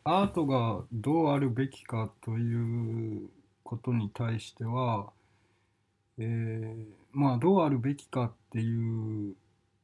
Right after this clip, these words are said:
ことはあまりイメージしにくいんですけれども、あの、まあ、アートみたいなものは、その、文明を支える、割とベーシックな、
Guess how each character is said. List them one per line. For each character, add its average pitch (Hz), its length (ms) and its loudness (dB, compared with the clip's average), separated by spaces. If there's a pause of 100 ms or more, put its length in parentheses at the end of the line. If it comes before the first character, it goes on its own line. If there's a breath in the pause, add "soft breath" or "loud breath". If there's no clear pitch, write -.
(920)
こ 135 120 -2
と 143 140 0
は 127 100 2
あ - 20 2
ま 143 180 2
り 147 180 2
イ 139 40 6
メ 165 280 4
ー 139 60 2
ジ 101 460 -4 (200)
し - 200 -6
に 156 140 4
く 165 160 0
い 147 40 4
ん 113 140 4
で 101 120 -4
す - 120 -14
け 110 120 -6
れ 101 100 -6
ど 101 120 -6
も、 110 520 -2 (320)
あ 117 60 -4
の、 107 720 -2 (680)
ま 131 80 2
あ、 170 180 6
ア - 20 4
ー 196 60 0 (100)
ト 123 600 2
み 139 180 0
た 135 180 2
い 117 40 2
な 113 80 2
も 113 160 0
の 113 240 -2
は、 117 380 0 (340)
そ - 220 -6
の、 107 500 -4 (540 loud breath)
文 143 340 0
明 160 540 2
を - 80 -10 (280)
支 143 340 -6
え 147 220 2
る、 143 320 0 (640 loud breath)
割 151 200 0
と 156 140 -2
ベ 175 220 4
ー 202 40 6
シ - 180 -6
ッ - 20 -20 (140)
ク 131 140 0
な、 110 340 0